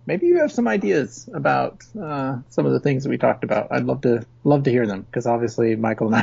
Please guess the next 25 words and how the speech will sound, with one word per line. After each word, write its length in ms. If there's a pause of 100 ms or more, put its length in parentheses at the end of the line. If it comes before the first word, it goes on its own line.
are 80
still 340
working 320
through 160
them 120
ourselves. 440
Uh, 1000
we 100
also 200
want 120
to 60
encourage 340
you 80
to 80
set 220
your 100
podcast 460
player's 260
dials 440
to 300
the 80
Christian 300
Humanist 400
Radio 240
Network, 500